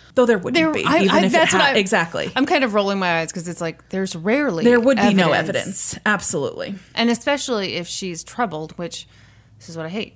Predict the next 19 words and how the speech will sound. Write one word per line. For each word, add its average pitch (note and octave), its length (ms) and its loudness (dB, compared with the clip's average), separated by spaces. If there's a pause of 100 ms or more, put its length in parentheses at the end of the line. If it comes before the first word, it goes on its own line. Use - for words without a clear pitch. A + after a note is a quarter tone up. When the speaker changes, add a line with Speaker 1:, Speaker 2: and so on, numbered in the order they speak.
Speaker 2:
as F#3 240 -2
you A3 120 2
would D#4 200 0
be, G3+ 360 0
Speaker 1:
Yes. - 500 2 (240)
Speaker 2:
then, G3+ 400 2
oh, C4 240 0
she's G3+ 200 -4
not G#3+ 160 2
a G#3+ 40 -2
good G#3+ 160 0
witness. G#3+ 400 0
Speaker 1:
Yeah, B3+ 240 2 (260)
absolutely. G#3+ 600 -2
Speaker 2:
Ugh. F3+ 40 -6
Speaker 1:
So, G3 460 2 (1040)
yeah, - 260 -2 (160)
it's, - 440 0 (760)
that's, A3 480 0